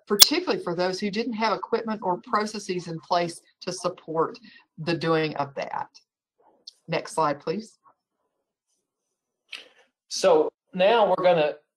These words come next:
Speaker 2: switch to talking about our findings in each of the five areas that are, that reinforce those kind of those big takeaways. And the first area that we wanna talk about is performance.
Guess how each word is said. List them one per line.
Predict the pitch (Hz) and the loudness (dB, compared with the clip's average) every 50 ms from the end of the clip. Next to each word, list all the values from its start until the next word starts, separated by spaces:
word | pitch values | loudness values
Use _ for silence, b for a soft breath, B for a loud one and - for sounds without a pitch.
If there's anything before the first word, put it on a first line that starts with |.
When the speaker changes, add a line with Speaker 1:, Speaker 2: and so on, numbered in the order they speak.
| _ _ - | _ _ -18
Speaker 2:
switch | - - - - 180 180 180 180 - - - - - - - _ _ _ _ _ _ _ _ _ - | -18 -16 -12 -6 0 2 2 2 0 -2 -6 -8 -8 -10 -12 _ _ _ _ _ _ _ _ _ -8
to | 160 160 | -6 -6
talking | 151 - 156 165 175 170 175 180 175 | -2 4 4 4 4 4 2 -2 -4
about | 170 156 151 - _ - 139 135 135 139 143 - - - _ _ - - | -4 -4 -6 -4 _ 4 4 6 6 4 2 -2 -8 -18 _ _ -6 -6
our | 156 147 | -6 -4
findings | - - 165 160 165 175 175 170 175 170 170 151 143 | -2 2 4 4 4 4 2 0 -4 -6 -6 -6 -8
in | 143 139 143 | -8 -10 -10
each | 151 147 - - | -10 -10 -8 -8
of | 160 147 | -8 -4
the | 143 | 0
five | - 151 139 139 139 139 | 4 6 6 6 6 4
areas | 135 131 127 131 127 120 120 - - | 4 4 6 6 4 2 0 -2 0
that | 131 127 127 | 2 2 2
are, | 123 120 - - _ _ _ _ _ _ 165 | 0 -2 -6 -14 _ _ _ _ _ _ 0
that | 139 139 139 147 | 0 0 0 0
reinforce | 151 147 139 - - 139 143 143 143 | 0 -2 -2 -2 0 0 0 0 0
those | - 147 135 127 | -2 -4 -4 -4
kind | - - 143 135 | -4 -4 -2 -2
of | 127 | -2
those | 127 123 - | -2 -4 -6
big | - 139 135 127 - | -6 -8 -8 -6 -2
takeaways. | - 135 135 127 131 123 120 120 117 117 135 | 0 0 0 0 0 0 2 2 2 0 -2
And | - 139 139 135 | -6 -6 -4 -2
the | 135 | -2
first | 131 - 220 220 214 - - | 0 2 2 2 2 4 4
area | 170 156 156 151 151 147 147 147 - _ _ _ _ _ _ _ _ _ _ _ _ _ _ - 175 | 6 6 6 6 6 4 2 2 -2 _ _ _ _ _ _ _ _ _ _ _ _ _ _ -4 2
that | 165 175 165 170 - - | 6 6 6 6 6 4
we | 180 165 170 | 2 0 2
wanna | 160 165 160 160 147 | 4 4 4 4 2
talk | 147 - 151 156 170 | 2 2 2 2 2
about | 156 147 - 143 135 135 135 135 135 - - 185 | 0 2 4 6 6 6 6 4 2 0 -6 -4
is | 175 165 165 160 156 156 - | 0 4 4 4 4 2 -2
performance. | - - 147 147 - 151 151 139 123 - - - - - - | -8 -12 -10 -4 2 4 4 4 4 0 -6 -14 -18 -20 -14